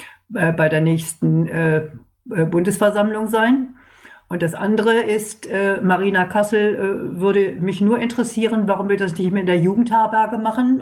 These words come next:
äh, sondern da steht jetzt, dass jeder sich seine Übernachtung oder was selbst suchen muss.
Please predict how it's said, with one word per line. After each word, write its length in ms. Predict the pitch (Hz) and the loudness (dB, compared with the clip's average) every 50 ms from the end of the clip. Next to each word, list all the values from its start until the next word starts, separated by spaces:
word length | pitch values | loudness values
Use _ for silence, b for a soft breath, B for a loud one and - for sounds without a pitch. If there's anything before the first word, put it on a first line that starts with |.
| - - | -2 -8
äh, 180 | - 202 202 202 | -6 -4 -4 -2
sondern 440 | 208 196 202 196 196 190 190 185 | -2 -2 0 -2 -2 -4 -6 -4
da 120 | 185 190 180 | -2 -2 -2
steht 260 | - - 214 208 208 | -2 -2 -4 -2 -2
jetzt, 240 | 220 208 208 - - | -4 -4 -4 -4 -6
dass 160 | 190 185 - | -6 -4 -2
jeder 240 | 208 202 202 202 185 | 0 2 2 2 0
sich 260 | 185 202 - - B B B B B B B B B B B | 0 -4 -6 -6 B B B B B B B B B B B
seine 260 | - 196 185 190 190 | 0 2 2 2 2
Übernachtung 520 | 175 175 175 180 180 180 - - 196 190 | 2 2 2 2 0 0 -2 -2 -2 0
oder 180 | 185 175 170 160 | 0 0 0 0
was 140 | 170 160 165 | 0 0 2
selbst 320 | 180 170 170 170 - - | 2 2 2 0 -2 -4
suchen 300 | - 127 127 147 135 135 | -4 -2 -2 -2 -4 -4
muss. 280 | - 123 - - - | -6 -10 -12 -16 -20